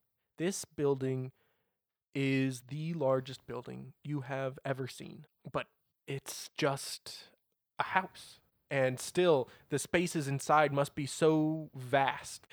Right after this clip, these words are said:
And the beams that you can see support its enormous roof are full trees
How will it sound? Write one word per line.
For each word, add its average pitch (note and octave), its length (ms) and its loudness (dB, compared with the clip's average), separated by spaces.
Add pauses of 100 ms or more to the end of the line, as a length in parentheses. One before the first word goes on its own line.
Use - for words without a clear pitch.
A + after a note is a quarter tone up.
(120)
And D3+ 420 6
the C#3+ 160 -2
beams D3+ 680 2
that B2+ 340 -4
you C#3 120 -12
can C3 180 -6
see E3+ 420 -6
support - 640 0
its - 580 -6 (160)
enormous D3 640 6 (120)
roof D3 440 -2 (400)
are C3 580 8 (640)
full A3+ 220 6
trees - 800 -8